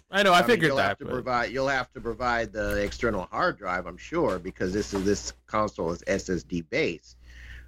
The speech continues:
Speaker 2: But you just plug the hard, plug the external into the back, and, you know, there you go. You put all your, your P S four games there, and you'll be playing them off of that hard disk,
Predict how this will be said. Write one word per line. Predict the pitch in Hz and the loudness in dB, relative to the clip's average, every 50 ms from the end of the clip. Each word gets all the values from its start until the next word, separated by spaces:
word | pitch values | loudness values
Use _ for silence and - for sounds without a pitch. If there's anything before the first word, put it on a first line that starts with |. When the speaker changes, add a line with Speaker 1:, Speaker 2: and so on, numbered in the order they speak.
| - _ - | -20 _ -6
Speaker 2:
But | 104 123 117 110 107 107 104 110 | -2 0 2 2 0 0 -2 -6
you | 120 | -6
just | 107 117 107 - - - _ _ _ | -4 -4 -4 -4 -8 -16 _ _ _
plug | - 101 98 101 | -2 -2 -2 0
the | 107 110 101 | 0 0 0
hard, | 113 113 110 - _ _ | 2 0 0 -2 _ _
plug | 117 107 110 110 | -2 -2 -2 -2
the | 98 110 110 107 | -2 0 2 2
external | 107 107 - - _ 117 113 117 120 113 | 2 0 0 -6 _ -2 0 0 2 2
into | 110 110 104 | 0 0 0
the | 107 95 | -2 -2
back, | 87 107 120 139 151 - _ 95 | -2 -2 0 0 -2 -4 _ -8
and, | 95 98 95 90 - - - _ - | -4 -2 -2 -2 -4 -8 -20 _ -6
you | 95 90 | -4 -2
know, | 78 82 101 104 85 | -2 -2 -4 -4 -2
there | 82 85 | -2 0
you | 95 110 | 0 0
go. | 107 120 139 165 151 123 _ _ _ _ - | 2 2 0 0 0 -4 _ _ _ _ -14
You | - - _ _ | -14 -14 _ _
put | - 90 92 | -4 -2 0
all | 92 95 95 | 0 2 2
your, | 98 98 101 101 | 0 0 0 -2
your | 98 - 67 95 98 98 101 95 - _ _ _ _ | -4 -4 -4 -2 0 0 0 -2 -4 _ _ _ _
P | 107 104 | 0 0
S | 104 101 - | 0 -2 -4
four | - 113 110 | -4 -4 -2
games | 101 101 107 110 113 113 110 101 | 0 0 0 0 0 0 -2 -2
there, | 98 117 135 143 123 107 107 123 _ _ _ _ _ _ _ _ _ _ _ _ _ _ _ _ | -2 0 0 2 0 0 -2 -6 _ _ _ _ _ _ _ _ _ _ _ _ _ _ _ _
and | 90 98 98 98 98 | -2 -2 0 0 0
you'll | 98 95 | 2 2
be | 104 101 | 2 0
playing | 90 _ _ 123 117 113 113 110 95 | -2 _ _ -2 0 0 0 0 -2
them | 104 101 101 - _ | -2 -4 -4 -6 _
off | 104 104 107 107 - - - | 0 0 0 0 -2 -4 -6
of | 98 101 98 92 87 85 | -4 -4 -4 -4 -4 -4
that | 104 98 95 95 98 - _ _ _ _ _ _ _ _ _ | -2 0 0 0 -2 -4 _ _ _ _ _ _ _ _ _
hard | _ 131 135 139 123 92 _ | _ -2 0 0 0 -2 _
disk, | - 82 57 57 - - - | -8 -6 -6 -6 -10 -14 -18